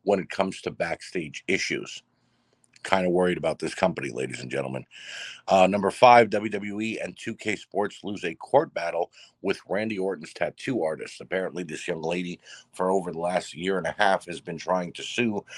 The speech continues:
the W W E and two K Sports for the tattoos that she put on Randy Orton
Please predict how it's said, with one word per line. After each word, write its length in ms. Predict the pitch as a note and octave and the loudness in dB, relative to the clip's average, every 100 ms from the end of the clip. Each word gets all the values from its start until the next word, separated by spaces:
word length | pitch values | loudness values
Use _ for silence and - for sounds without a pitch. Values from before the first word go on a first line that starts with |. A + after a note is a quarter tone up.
| - - | -18 -16
the 80 | - | 4
W 200 | C3 B2 | 6 6
W 280 | A#2 A2 G#2+ | 4 2 2
E 180 | A2+ F2 | 2 2
and 160 | F2+ | -2
two 220 | - A2 F#2 | -4 -6 -4
K 240 | - - | -4 -4
Sports 460 | - G2 G#2+ - - - - _ | -2 2 2 0 -12 -20 -20 _
for 320 | - G#2 A2+ | -6 6 6
the 380 | G2+ F#2+ F#2+ F2 _ - | 6 -2 -6 -8 _ 2
tattoos 680 | G2+ G2 - D3+ C3+ A2 - | 2 2 0 0 0 0 0
that 160 | G2 | -2
she 160 | - F#2 | -2 -12
put 260 | - A2 D#2+ | -6 -4 0
on 180 | F#2+ | 0
Randy 320 | F2 F2 E2 D#2+ | 0 -2 -4 0
Orton 420 | A2 A2 G#2+ | 0 0 -6